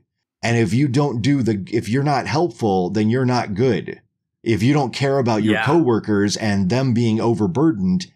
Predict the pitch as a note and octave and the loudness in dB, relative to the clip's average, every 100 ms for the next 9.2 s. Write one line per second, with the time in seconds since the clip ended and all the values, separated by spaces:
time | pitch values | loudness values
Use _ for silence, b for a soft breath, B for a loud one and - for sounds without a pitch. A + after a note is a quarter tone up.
0 | - G#2 B2 A#2 G#2+ G#2 G#2+ G#2+ - - | -4 0 2 2 -2 -2 -2 -2 -4 -12
1 | - _ _ _ - A#2+ A#2 G2+ - B2+ | -20 _ _ _ -4 0 0 0 2 2
2 | A2 E3 G3 C#3+ D3 D#3 B2+ A#2+ A#2 G#2+ | 2 2 0 -2 0 0 0 0 0 0
3 | A2+ E3 C#3+ G#2+ - F#2 E2+ D#2 C#2+ - | 0 0 0 -2 -2 -6 -4 -6 -8 -12
4 | _ _ _ - B2 D3 D#3+ D#3 F#3 F#3 | _ _ _ -6 -2 0 0 -2 0 0
5 | C3 G#2+ G#2+ A2 A2 F#2 G2 F2 G2 - | 2 2 2 2 2 2 -2 -2 -4 -4
6 | A2 G#2+ - D3 D#3 F2+ E2 - _ _ | -4 -4 -2 -2 -2 -2 -4 -8 _ _
7 | _ - G#2+ G#2+ - E3+ F3+ G#3+ C3+ C3+ | _ -6 -2 0 0 0 0 0 0 0
8 | C#3+ A#2 E2+ C#3+ B2 E3 E3+ D#3 E3+ F3 | 0 0 0 0 2 2 0 0 -2 -2
9 | E3+ - | -6 -16